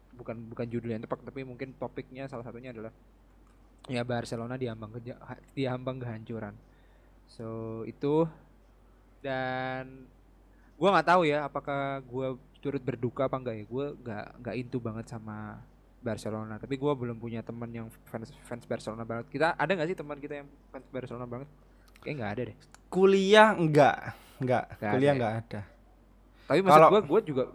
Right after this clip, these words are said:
Speaker 1: ya, ya,
Speaker 2: kalau
Speaker 1: ya.
Speaker 2: Messi banget mungkin iya. Cuman
Speaker 1: Iya.
Speaker 2: kalau Barcelona whole team nggak.
Speaker 1: Iya. <clears throat> Nah, itu, itu, itu,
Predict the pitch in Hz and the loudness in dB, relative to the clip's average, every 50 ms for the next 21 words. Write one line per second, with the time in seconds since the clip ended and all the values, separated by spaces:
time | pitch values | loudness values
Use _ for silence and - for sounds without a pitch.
0 | - - - - 117 127 147 139 139 151 - 143 147 147 135 156 160 156 160 - | -16 -16 -8 -4 -2 -2 0 0 -2 0 4 6 8 8 8 8 6 4 4 6
1 | 180 170 165 160 147 139 131 139 160 226 233 160 151 147 156 170 165 - - 131 | 6 6 6 6 6 4 6 6 4 4 2 0 0 4 4 4 4 4 0 0
2 | 120 120 117 117 113 107 101 - - - - _ _ - - 123 117 120 131 139 | 2 2 2 2 0 -2 -6 -10 -12 -16 -20 _ _ -8 -6 -2 0 4 4 4
3 | 139 135 113 - 131 131 127 120 - - - - - - _ _ - - 143 135 | 4 4 4 6 8 8 8 6 4 0 -16 -20 -20 -20 _ _ 2 6 6 6
4 | 123 - 160 151 147 147 147 156 151 151 156 143 - 156 156 156 151 151 156 - | 8 8 6 8 10 8 8 8 6 6 4 4 6 8 8 8 8 4 2 0
5 | - 165 160 160 156 143 120 110 107 - - - - - - _ _ _ - _ | 0 0 0 0 -2 -4 -4 -4 -4 -6 -8 -10 -16 -20 -20 _ _ _ -20 _
6 | - - - - - _ - - 107 107 104 98 - - - - - - - - | -16 -16 -16 -16 -16 _ -14 -8 -6 -6 -6 -6 -10 -12 -6 -6 -6 -6 -8 -16
7 | - - - - - - - - 151 151 131 117 127 - 165 - 185 135 110 151 | -12 -2 2 2 2 2 0 4 6 6 6 6 4 -2 4 4 6 6 6 2
8 | - 131 107 101 - - - 131 - 127 | 0 0 -2 -4 -8 -8 -4 -2 0 0